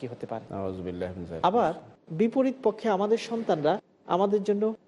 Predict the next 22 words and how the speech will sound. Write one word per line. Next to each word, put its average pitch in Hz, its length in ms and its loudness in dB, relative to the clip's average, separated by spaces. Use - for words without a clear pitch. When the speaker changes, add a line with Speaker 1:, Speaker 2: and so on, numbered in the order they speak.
Speaker 1:
সম্মান 226 460 0
বয়ে 151 180 6
আনতে 135 240 -2
পারে, 123 200 -4
Speaker 2:
জি। 180 220 -8
Speaker 1:
দুনিয়াতেও 196 420 6
সম্মান 214 340 -2
আনতে 214 180 0
পারে, 220 200 2
আখিরাতে 165 480 2
আনতে 135 200 -2
পারে। 123 200 -4
আল 170 160 2
মালু 160 300 2
ওয়াল 151 160 4
বানুনা 147 400 -2
জিনাতুল 147 680 0
হায়াতিদ 135 380 0
দুনিয়া, 139 220 -2
তারা 160 160 2
জিনা 190 420 0
এবং 202 260 2